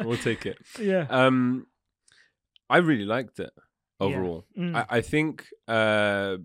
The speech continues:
Speaker 1: maybe we start with, like, the central hypothesis that he puts out, or the equation that he puts together.
Speaker 2: Yeah.
Speaker 1: Um,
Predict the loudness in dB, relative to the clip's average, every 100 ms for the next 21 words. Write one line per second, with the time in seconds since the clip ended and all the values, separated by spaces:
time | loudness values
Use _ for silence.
0 | -16 -14 -4 -2 -2 -2 -4 -4 -4 -4
1 | -4 -4 -4 -6 -8 -10 -8 -8 -10 -8
2 | -8 -8 -10 -12 -12 -14 -14 -14 -14 -12
3 | -12 -10 -10 -10 -8 -8 -6 -6 -6 -4
4 | -4 -2 -6 -10 -12 _ _ _ -12 -10
5 | -8 -10 -12 -6 -6 -6 -10 -8 -4 -4
6 | -6 -14 _ -2 0 0 -2 -8